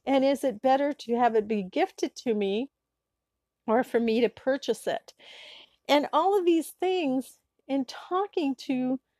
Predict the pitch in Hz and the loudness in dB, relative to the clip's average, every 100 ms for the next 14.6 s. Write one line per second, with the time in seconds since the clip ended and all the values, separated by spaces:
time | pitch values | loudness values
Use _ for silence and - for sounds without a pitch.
0 | _ _ _ 285 277 - 302 370 440 - | _ _ _ -4 -4 -4 2 4 4 -2
1 | 226 202 202 202 240 254 _ _ _ _ | -4 -2 0 0 -2 -4 _ _ _ _
2 | - 247 247 233 _ - - - 359 381 | -2 2 2 0 _ -12 -8 2 2 4
3 | - 311 277 277 269 240 233 - - - | 2 2 2 2 -2 -2 -4 -6 -10 -6
4 | 285 277 269 254 - 262 262 262 _ - | -4 -2 -2 -4 -2 0 2 0 _ -10
5 | 262 247 240 233 247 - _ _ _ _ | -2 2 4 4 0 -6 _ _ _ _
6 | _ _ _ 226 214 208 202 208 _ _ | _ _ _ 0 0 -2 -8 -12 _ _
7 | _ _ - 202 277 269 - 226 220 - | _ _ -12 -2 2 2 6 6 6 2
8 | 180 - 196 185 180 - _ _ _ _ | -6 -4 -6 -6 -8 -16 _ _ _ _
9 | 226 220 254 214 - _ _ _ - 294 | -8 0 0 0 -2 _ _ _ -4 -2
10 | 311 339 311 240 247 220 233 - 247 214 | 0 0 0 0 -2 -2 -4 -4 -2 -2
11 | 214 214 _ _ _ _ - - 403 453 | -2 -8 _ _ _ _ -10 -2 0 0
12 | - 202 - _ - - - _ - 415 | -2 -8 -10 _ -20 -20 -20 _ 2 4
13 | 403 415 415 349 370 - 302 269 247 240 | 6 6 4 4 2 4 0 0 0 4
14 | 254 269 - 220 202 196 | 6 4 0 -2 -2 -4